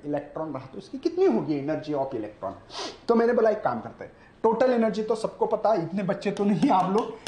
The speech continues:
कि kinetic energy plus potential energy।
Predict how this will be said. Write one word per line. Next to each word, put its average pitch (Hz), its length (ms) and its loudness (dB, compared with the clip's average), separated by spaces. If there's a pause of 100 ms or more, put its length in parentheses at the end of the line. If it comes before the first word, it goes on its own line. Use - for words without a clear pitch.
(160)
कि 208 100 -2
kinetic 190 540 0
energy 185 380 -2 (220)
plus 220 480 2
potential 156 640 -4
energy। - 960 -10